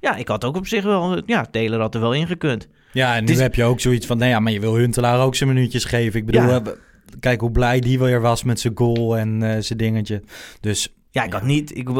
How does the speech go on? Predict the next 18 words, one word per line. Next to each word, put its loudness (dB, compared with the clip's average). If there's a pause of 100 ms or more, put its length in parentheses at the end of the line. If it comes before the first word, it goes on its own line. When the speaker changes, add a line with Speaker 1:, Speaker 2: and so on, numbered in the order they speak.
(240)
Speaker 1:
dat -2
is -8
de -2
andere -2
kant. -2
Ik -8
zat -2
niet 0
naar 0
die 0
wedstrijd -2
te -12
kijken -2
en -4
ik -10
denk -6
van, -6
nou, -6